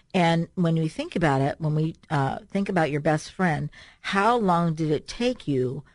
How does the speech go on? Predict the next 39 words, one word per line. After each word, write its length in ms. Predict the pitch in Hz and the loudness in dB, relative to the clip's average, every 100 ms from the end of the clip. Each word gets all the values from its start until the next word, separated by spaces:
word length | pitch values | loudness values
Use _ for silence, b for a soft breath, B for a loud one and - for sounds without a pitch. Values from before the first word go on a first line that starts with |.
| b - | b -6
to 160 | - 147 | -2 -2
trust 640 | - - 170 180 - - _ | -4 -2 0 -2 -8 -20 _
him 400 | - 147 135 143 | -4 -2 -2 -4
or 180 | 147 135 | -6 -6
her? 360 | 135 - - - _ b b b b | -6 -6 -8 -18 _ b b b b
And 260 | 170 165 160 | -2 0 4
really, 560 | 196 240 175 143 143 - _ _ _ - | 4 6 4 2 0 -8 _ _ _ -2
uh, 280 | 151 147 - | 0 0 -2
you 120 | 185 | 0
know, 120 | 165 | 2
we 180 | 151 190 | 2 2
think 340 | 196 180 156 - | 0 -2 -4 -8
social 400 | - 190 160 143 | -4 0 0 0
media 300 | 147 165 180 | 0 2 2
is 100 | 165 | 0
gonna 200 | - 160 | -2 -2
do 180 | 156 165 | 0 0
it, 80 | 156 | 0
that 100 | 156 | -2
we 80 | 156 | -4
can 140 | 151 | -4
just 280 | 143 147 - | -4 -6 -6
text 340 | - 208 - - | -4 -4 -4 -4
back 180 | 185 | -2
and 140 | 190 175 | -4 -2
forth. 320 | 190 180 190 _ b b - | 0 0 -2 _ b b -2
Well, 240 | 180 175 | 2 2
that 280 | 170 175 - | 2 0 0
really 340 | 175 160 160 156 | 0 2 2 0
does 300 | 156 147 143 | -2 -4 -4
not 300 | 156 156 - | -4 -4 -2
help 300 | 147 151 147 | -2 -2 -2
us 160 | 143 | -6
trust 300 | - 139 135 - | -4 -4 -4 -4
somebody. 300 | 135 139 156 | -8 -6 -2
You 140 | 160 | 2
need 200 | 185 185 | 2 2
to 80 | 180 | -2
see 460 | - 170 160 156 | -2 2 2 2